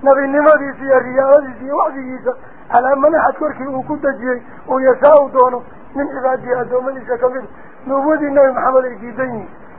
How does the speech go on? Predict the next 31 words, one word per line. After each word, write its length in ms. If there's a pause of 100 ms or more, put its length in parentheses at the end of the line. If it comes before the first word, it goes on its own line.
Waxay 240
leeyihiin, 380
al-anbiyaa 500
oo 120
kaanat 360
min 160
bani 240
Israa'iil. 400 (840)
Nabiyaasha 500
bani 260
Israa'iil 320
ay 120
ahaan 360
jireen. 260 (580)
Walow 240
kaana 320
Muxammadu 540
nabiyyan 400
lakaana 380
minna. 300 (500)
Hadduu 220
Muxamed 440
nabi 240
yahay, 200 (260)
cid 220
aynuu 280
noqon 360
lahaa 220 (360)
oo 160
waa 160
yahay. 320